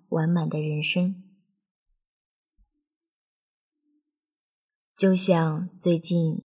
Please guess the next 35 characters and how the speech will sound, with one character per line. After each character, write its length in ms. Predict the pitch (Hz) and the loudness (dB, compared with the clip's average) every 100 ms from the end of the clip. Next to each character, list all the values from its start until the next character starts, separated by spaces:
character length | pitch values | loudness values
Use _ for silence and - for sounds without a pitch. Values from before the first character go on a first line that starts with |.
| _ | _
在 160 | - 175 | -2 0
网 160 | 156 | 0
络 220 | 151 170 160 | 0 0 0
上 420 | - 151 - - | -2 -2 -6 -8
流 180 | - 160 | -2 -2
传 220 | - 170 | -2 -4
着 80 | 160 | -4
这 220 | 151 202 | -2 -2
样 160 | 185 160 | 0 -2
一 100 | 156 | -4
首 180 | - 160 | -4 -4
小 240 | - 151 | -4 -4
诗 460 | - - - 180 190 - _ _ _ _ _ _ _ _ _ _ _ _ _ _ _ _ _ _ 190 | -6 -6 -4 -6 -8 -18 _ _ _ _ _ _ _ _ _ _ _ _ _ _ _ _ _ _ 2
：“纽 160 | 180 | 4
约 180 | 175 190 | 6 4
的 120 | 190 | 2
时 260 | 180 - 160 | 0 0 -2
间 480 | - 180 185 196 - _ | 0 0 0 -4 -12 _
比 120 | 165 | -4
加 220 | 156 175 175 | 0 0 0
州 160 | 180 | 0
的 100 | 165 | -2
时 240 | 170 - 147 | -2 -4 -4
间 340 | 180 175 190 - - | -2 -2 -4 -10 -8
早 160 | 160 | -6
三 260 | 170 180 190 | -4 -2 0
个 80 | 190 | -2
小 180 | - - | -4 -4
时， 400 | - - - _ _ _ _ _ _ _ _ _ - | -6 -6 -10 _ _ _ _ _ _ _ _ _ -4
但 160 | 165 | -2
加 180 | 160 165 | 0 -2
州 180 | 165 175 | 0 0
的 120 | 165 | 0
时 240 | 170 143 143 | -4 -4 -4
间 340 | 165 165 | -4 -4